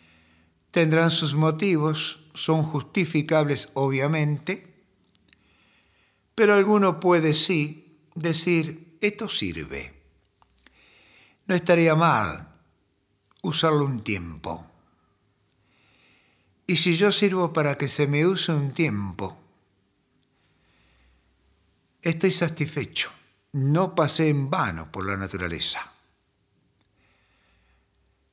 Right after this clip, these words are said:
Estoy pagando mi compromiso para con ella". Así que ese es el motivo por el cual yo me pongo al frente de ustedes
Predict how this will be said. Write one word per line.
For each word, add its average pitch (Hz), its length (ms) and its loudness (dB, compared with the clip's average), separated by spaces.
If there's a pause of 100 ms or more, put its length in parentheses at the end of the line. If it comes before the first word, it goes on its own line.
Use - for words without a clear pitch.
(380)
Estoy 160 300 2
pagando 160 500 2
mi 131 140 -4
compromiso 123 920 -4
para 104 220 -6
con 92 180 -6
ella". - 480 -12 (3500)
Así 151 280 0
que 123 800 -6
ese 202 240 2
es - 100 -2
el 147 120 -2
motivo 143 440 0
por 117 160 -6
el 107 140 -8
cual 135 280 -2
yo 135 380 -4 (1700)
me 156 120 -4
pongo 170 260 0
al 147 100 0
frente 147 460 -2
de 120 80 -4
ustedes 104 880 -4